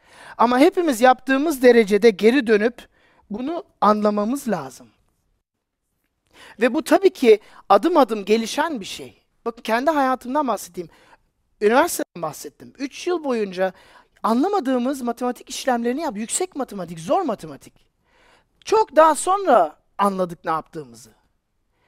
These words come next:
Bakın ben iki, iki bin iki yılında iman ettim. Ve bakın imanım esas ve gerçekti. Ondan hiçbir şey almak istemiyorum. Çünkü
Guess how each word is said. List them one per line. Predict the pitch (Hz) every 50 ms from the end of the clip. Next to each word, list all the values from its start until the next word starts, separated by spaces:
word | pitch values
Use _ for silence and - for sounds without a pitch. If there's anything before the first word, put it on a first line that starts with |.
| _ _ _ _ _ _ _ _ _ -
Bakın | 262 - 294 285
ben | 294 285
iki, | 247 247 - - - 339 - _ _ _
iki | - 226 - - 311 320
bin | 294 247 -
iki | - 190 - - - 285
yılında | 294 262 240 233 226 220 233 233
iman | - 180 175 165 156 151 135 131 123
ettim. | 120 _ _ - _ _ _ _ _ _ _ _ _ _ _ _ _ _ _ _ _
Ve | 233 277
bakın | 370 - - 269 -
imanım | - 214 233 240 269 320 370 403 415 370 277 - _ _ _ -
esas | 196 202 - - 320 339 370 - - 233
ve | 226
gerçekti. | 226 226 226 226 220 - - 226 - _ -
Ondan | 143 175 202 226 233 240
hiçbir | 262 302 - - - -
şey | - 240 220
almak | 208 202 202 185 -
istemiyorum. | - - - 233 220 185 165 156 151
Çünkü | - - 262 220 - 220 196